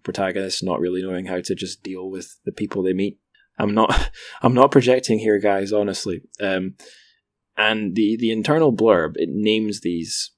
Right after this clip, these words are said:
authors. Um, let me just double check which ones it names. The internal blurb names Kafka, Camus, and Dostoevsky as well. And when I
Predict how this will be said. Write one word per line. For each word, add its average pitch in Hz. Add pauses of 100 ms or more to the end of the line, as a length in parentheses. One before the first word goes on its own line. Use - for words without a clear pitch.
authors. 69 (120)
Um, 78 (180)
let 127
me 98
just -
double 90
check -
which -
ones 85
it -
names. 95 (1120)
The 113
internal 127
blurb 87
names 50 (760)
Kafka, 76 (160)
Camus, 113
and 95 (120)
Dostoevsky - (160)
as -
well. 80 (200)
And 92
when 107
I 101